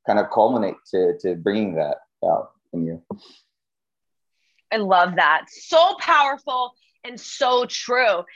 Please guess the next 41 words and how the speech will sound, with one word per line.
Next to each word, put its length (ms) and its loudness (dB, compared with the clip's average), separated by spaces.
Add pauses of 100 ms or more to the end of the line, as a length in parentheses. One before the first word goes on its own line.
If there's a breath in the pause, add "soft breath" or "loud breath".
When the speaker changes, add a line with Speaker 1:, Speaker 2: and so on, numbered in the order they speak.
(260 loud breath)
Speaker 2:
And 360 2
it 100 -8
got 220 0
me 60 -14 (240)
thinking, 380 -14 (720)
why 260 0
are 380 0
some 200 0
people 400 -10
successful 800 -4
and 180 -8
some 240 -8
people 400 -4
are 160 2
not? 320 0 (680)
What, 260 0
what 100 -6
do 60 0
you 100 0
think 260 -8
that 220 0
is? 300 -8 (1120)
Speaker 1:
I 60 -6
think, 360 0
you 80 2
know, 120 6
that's 200 0
such 200 0
a 20 4
great 240 2
question 500 -2
because, 480 0
like 140 2
I 60 4
was 100 -6
saying 220 -6
earlier, 260 -4
you 140 -10
know, 100 -6
it's 140 -8
like, 160 -4